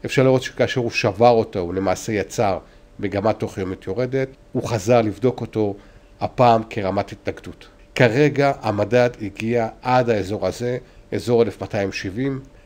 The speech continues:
לכן הרמה הזאת מאוד מאוד חשובה כרגע למסחר התוך יומי. אני מציע לכם לעקוב אחר מדד ג'קבר עד לסגירתו היום באחת עשרה ושלושים הלילה,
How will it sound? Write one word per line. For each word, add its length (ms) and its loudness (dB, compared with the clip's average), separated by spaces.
לכן 300 2
הרמה 340 4
הזאת 380 -4
מאוד 380 0
מאוד 220 0
חשובה 540 -4
כרגע 400 4
למסחר 460 -2
התוך 300 -4
יומי. 240 -2
אני 120 0
מציע 280 0
לכם 280 -2
לעקוב 320 -2
אחר 200 -4
מדד 300 -2
ג'קבר 360 -4
עד 180 0
לסגירתו 520 0
היום 180 2
באחת 300 -4
עשרה 200 -6
ושלושים 400 -8
הלילה, 400 2